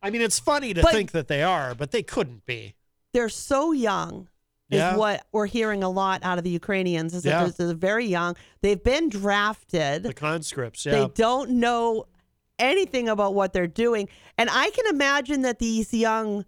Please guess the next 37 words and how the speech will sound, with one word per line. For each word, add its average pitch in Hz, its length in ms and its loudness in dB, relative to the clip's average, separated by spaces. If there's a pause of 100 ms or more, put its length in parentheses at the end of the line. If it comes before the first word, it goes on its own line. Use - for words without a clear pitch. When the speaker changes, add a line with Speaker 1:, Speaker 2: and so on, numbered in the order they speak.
(300)
Speaker 2:
you 226 100 2
know, 214 140 2
twenty-something 226 800 0
year 202 200 0
old 185 220 0
soldiers 233 640 0 (260)
probably 262 540 2
don't 220 280 0
know 185 180 0
nothing 196 680 0 (220)
about 196 280 0
Chernobyl. 175 680 -2 (580)
They 214 100 4
probably 302 560 2
really 302 280 0
don't 294 180 2
know 277 180 2
a 254 60 0
heck 247 180 -4
of 233 80 -2
a 233 40 0
lot 202 240 2
about 226 340 0
it. - 160 -6 (220)
Speaker 1:
Good 156 140 0
point. 160 380 0
Yeah, 156 300 0
because 139 240 0
Speaker 2:
You 220 60 4
Speaker 1:
that 185 100 6
Speaker 2:
know? 202 80 4
Speaker 1:
was, 165 180 -2
that 175 160 2
was 160 140 -2
nineteen 160 440 -2
eighty-six. 147 760 -2
Speaker 2:
Right. 226 480 0